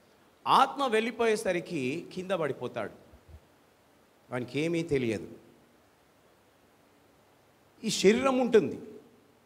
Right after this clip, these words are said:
కానీ ఆత్మ వెళ్ళిపోతుంది. అది ఎవరిచ్చారు? దేవుడిచ్చాడు. ఆత్మ దేవుని దగ్గరికి వెళ్ళిపోతది. ఈ శరీరాన్ని తీసుకుపోయి సమాధి చేస్తారు, ఈ శరీరాన్ని తీసుకుపోయి కాలుస్తారు,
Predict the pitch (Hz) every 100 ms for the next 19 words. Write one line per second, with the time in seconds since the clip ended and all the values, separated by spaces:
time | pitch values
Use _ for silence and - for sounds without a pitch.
0 | _ _ - 127 123 131 190 180 170 147
1 | 131 113 104 87 - - _ - 131 160
2 | 180 - 180 208 240 - - - - -
3 | - - 107 127 175 185 170 - 160 107
4 | - - - _ _ _ - 214 - -
5 | 170 170 233 208 185 165 165 160 156 147
6 | 127 120 - - 127 - 147 139 139 135
7 | 127 139 131 131 127 120 127 143 143 151
8 | - 151 151 - - - 120 147 135 139
9 | 131 131 - 127 127 120 - 127 143 151
10 | - 151 147 160